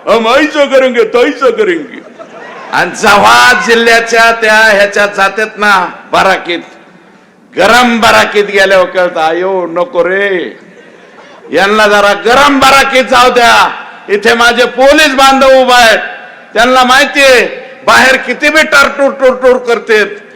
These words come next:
पण त्या बराकीत गेलं आणि संध्याकाळची गरम लागले की आम्ही बी गेलेलो आहेत. पण शेतकऱ्याच्या आंदोलनात, आई शपथ, ए बाबा, चॅप्टर सुद्धा नाही,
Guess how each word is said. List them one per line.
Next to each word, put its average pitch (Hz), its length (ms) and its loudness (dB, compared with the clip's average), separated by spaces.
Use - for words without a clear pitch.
पण 175 100 -6
त्या 180 180 -4
बराकीत 196 520 -2
गेलं 196 440 -2
आणि 156 160 -6
संध्याकाळची 175 680 -6
गरम 185 500 -2
लागले 175 380 -6
की 165 140 -12
आम्ही 170 300 -4
बी 202 100 -10
गेलेलो 196 420 -4
आहेत. 175 200 -6
पण 156 140 -8
शेतकऱ्याच्या 180 720 -2
आंदोलनात, 147 640 -6
आई 156 200 -2
शपथ, 180 320 -6
ए 190 180 0
बाबा, 180 400 -2
चॅप्टर 180 480 -6
सुद्धा 175 300 -6
नाही, 165 320 -4